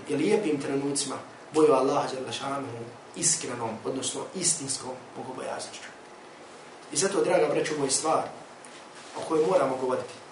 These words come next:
Pogotovo mi mladi ljudi, da govorimo o sebi, da govorimo jedni drugima, da govorimo o ovim stvarima. Jer pogledajte šta se dešava. Kada smo bili prije sedmicu dana na druženju, ja sam govorio o ovoj stvari.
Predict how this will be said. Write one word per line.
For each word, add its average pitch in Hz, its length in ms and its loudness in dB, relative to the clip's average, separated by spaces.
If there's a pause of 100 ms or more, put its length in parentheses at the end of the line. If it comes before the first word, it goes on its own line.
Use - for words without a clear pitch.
(1000)
Pogotovo 185 440 8
mi 160 120 4
mladi 135 320 4
ljudi, 123 280 -6 (220)
da 131 80 0
govorimo 160 380 6
o 131 40 -2
sebi, 190 260 6 (600)
da 151 100 6
govorimo 156 380 8
jedni 147 240 4
drugima, 165 420 0 (680)
da 151 80 2
govorimo 143 380 4
o 123 40 -2
ovim 120 120 -6
stvarima. 113 360 -6 (300)
Jer 156 120 6
pogledajte 196 440 8
šta 175 140 2
se 139 140 0
dešava. 131 300 0 (580)
Kada 170 180 4
smo 180 160 2
bili 233 300 2 (920)
prije 165 160 4
sedmicu 202 360 4
dana 175 220 8 (120)
na 143 60 4
druženju, 143 440 0 (640)
ja 180 120 8
sam 151 240 4
govorio 165 240 4
o 139 40 4
ovoj 123 160 2
stvari. - 340 0